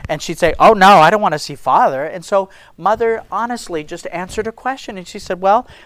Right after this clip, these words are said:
men are hairier than women. They're bigger. They have more muscles," right? And what she did is she gave her daughter enough information to satisfy her curiosity. She didn't, you know, she didn't shame her for asking that question. It was a legitimate question.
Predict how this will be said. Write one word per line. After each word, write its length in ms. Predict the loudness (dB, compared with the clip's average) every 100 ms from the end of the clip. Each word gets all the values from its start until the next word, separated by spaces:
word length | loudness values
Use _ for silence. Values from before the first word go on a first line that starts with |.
| -18
men 180 | -10 -8
are 60 | -6
hairier 420 | -6 -6 -6 -6
than 200 | -8 -8
women. 420 | -8 -8 -10 -12
They're 120 | -16
bigger. 380 | -16 -14 -14 -14
They 140 | -16 -16
have 180 | -12
more 160 | -6 -4
muscles," 640 | -2 -2 -2 -12 -12 -18 _ _ -6
right? 280 | -2 -2 -6 _ -14
And 80 | -8
what 160 | -6
she 100 | -6
did 180 | -10 -6
is 80 | -8
she 140 | -8 -10
gave 300 | -6 -6 -6
her 120 | -8
daughter 360 | -6 -4 -4
enough 400 | -6 -4 -4 -6
information 540 | -6 -8 -8 -8 -10 -16
to 80 | -14
satisfy 540 | -8 -8 -8 -8 -6
her 100 | -6
curiosity. 840 | -10 -8 -4 -4 -4 -10 -16 -16 -16 -18 _ _ _
She 160 | -14
didn't, 320 | -10 -10 -12 -20
you 100 | -16
know, 140 | -10 -10
she 160 | -10
didn't 200 | -14 -14
shame 300 | -12 -10 -10
her 80 | -10
for 160 | -10 -10
asking 340 | -10 -12 -14
that 160 | -12 -8
question. 400 | -4 -4 -6 -10
It 80 | -10
was 120 | -8
a 60 |
legitimate 520 | -6 -6 -6 -10 -10 -6
question. 540 | -6 -6 -8 -14 -14